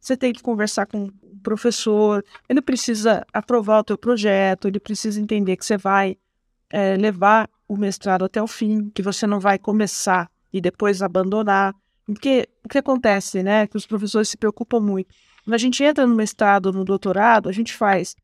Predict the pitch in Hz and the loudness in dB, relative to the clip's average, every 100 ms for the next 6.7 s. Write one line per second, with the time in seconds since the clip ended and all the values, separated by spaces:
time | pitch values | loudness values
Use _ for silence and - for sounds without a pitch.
0 | _ 220 220 254 254 202 190 233 285 - | _ -4 0 2 2 2 2 2 0 -4
1 | - 208 - 180 180 208 - - - - | -6 -6 -4 -2 0 0 -4 -12 -12 -14
2 | _ _ _ _ 240 233 262 - 381 359 | _ _ _ _ 0 0 0 0 0 0
3 | 302 - - 233 208 - - 202 233 285 | -4 -6 0 2 2 0 -2 0 2 0
4 | 247 247 262 285 254 247 269 233 - 220 | 2 0 0 0 4 4 2 -2 -4 -2
5 | 214 214 269 - 254 285 320 - 330 320 | -2 -2 -4 -2 -2 -2 -4 -4 -4 -2
6 | 262 269 - 233 196 180 | 0 0 2 2 2 -2